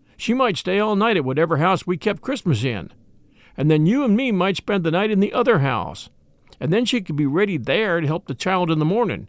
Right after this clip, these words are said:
when she came to look at her stocking." Captain Cephas fixed upon his friend an earnest glare. "That's pretty considerable of an idea to come upon you so sudden," said he.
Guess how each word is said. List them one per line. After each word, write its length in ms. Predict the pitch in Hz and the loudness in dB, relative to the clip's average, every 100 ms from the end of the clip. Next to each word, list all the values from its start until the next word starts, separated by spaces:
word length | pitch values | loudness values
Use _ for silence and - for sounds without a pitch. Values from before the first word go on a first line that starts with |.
| - | -10
when 140 | - 143 | -6 -4
she 100 | 165 | -4
came 240 | 190 185 | -2 0
to 60 | 147 | 0
look 200 | 139 196 | 0 -2
at 60 | |
her 80 | 185 | -4
stocking." 540 | - 240 226 120 76 - - - - - - | -2 -2 -2 -6 -12 -16 -20 -20 -20 -20 -2
Captain 280 | 165 - 127 | -2 -2 -4
Cephas 400 | 208 233 156 127 | -2 -2 -2 -4
fixed 300 | - 208 - | -4 -4 -4
upon 240 | 147 175 | -2 0
his 100 | 147 | 0
friend 320 | - 180 190 | -2 0 0
an 100 | 151 - | 0 -2
earnest 420 | 220 254 240 - - | -2 0 0 -2 -6
glare. 640 | 143 175 143 92 - - - - - - - - - - - - - - - - - - - | -2 0 0 -4 -10 -18 -20 -20 -20 -20 -20 -20 -20 -20 -20 -20 -20 -20 -20 -20 -20 -20 -4
"That's 220 | 370 - | -4 -4
pretty 280 | - 165 196 | 0 2 2
considerable 680 | 240 202 262 262 160 131 135 | 0 2 4 6 6 4 2
of 80 | |
an 80 | 131 | 2
idea 400 | 175 190 180 254 | 2 2 2 0
to 80 | 151 | 0
come 220 | - 156 | 0 2
upon 340 | 123 120 147 151 | 2 2 2 2
you 100 | 190 | 0
so 240 | - 220 | 0 -2
sudden," 520 | - 277 240 95 92 - - - - - | 0 -2 -2 -4 -12 -16 -20 -20 -20 -20
said 240 | - 147 117 | -4 0 0
he. 340 | 131 92 - | 0 -4 -12